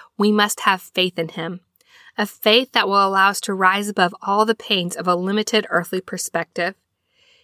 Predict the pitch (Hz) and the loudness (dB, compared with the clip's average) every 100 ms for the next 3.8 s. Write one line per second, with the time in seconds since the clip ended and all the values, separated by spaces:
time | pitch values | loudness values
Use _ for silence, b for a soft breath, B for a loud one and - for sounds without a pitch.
0 | _ - 233 254 240 - 220 196 185 - | _ 0 2 2 -2 0 2 2 2 -2
1 | 196 214 208 196 196 - 190 185 190 190 | -2 -2 0 0 0 2 2 2 0 0
2 | - 185 170 - 180 190 190 - 202 202 | -6 -4 -4 -6 -6 -4 -4 -4 -6 -6
3 | - - 185 - 170 175 - | -8 -12 -12 -10 -12 -12 -14